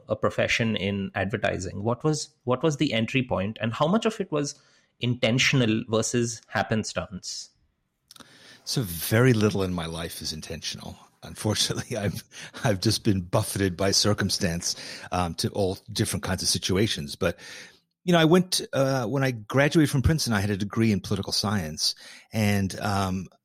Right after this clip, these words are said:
Speaker 2: you know, I had, I had worked for my congressman and I had worked in the White House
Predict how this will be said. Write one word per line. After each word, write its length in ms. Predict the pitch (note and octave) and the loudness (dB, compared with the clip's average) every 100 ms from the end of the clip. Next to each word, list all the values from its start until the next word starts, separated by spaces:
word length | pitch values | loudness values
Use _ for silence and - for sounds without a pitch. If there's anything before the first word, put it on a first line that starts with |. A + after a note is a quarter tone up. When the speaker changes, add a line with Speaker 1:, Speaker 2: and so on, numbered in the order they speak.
| _ - | _ -4
Speaker 2:
you 100 | B2 | 0
know, 120 | G#2 | 2
I 60 | A2 | 2
had, 480 | F2+ C3+ B2+ A2 - _ _ _ _ | 2 2 2 -2 -14 _ _ _ _
I 80 | A2+ | 0
had 140 | A#2 G#2+ | 2 4
worked 260 | B2 B2 | 2 2
for 160 | - A2 | -2 0
my 160 | F#2 | 0
congressman 640 | - A2+ A#2 A#2 - G#2+ G2+ | 0 0 0 0 0 0 0
and 160 | F2+ F#2 | -2 -4
I 80 | |
had 140 | F2+ F2 | -4 -4
worked 400 | F#2+ G2+ - - | -2 -2 -6 -12
in 500 | F#2+ F#2 E2+ F2+ E2 - _ | -8 -6 -6 -6 -8 -14 _
the 80 | F#2+ | -8
White 260 | F#2 G2 - | -4 -4 -4
House 540 | F2+ F2+ F#2+ - | -8 -6 -2 -2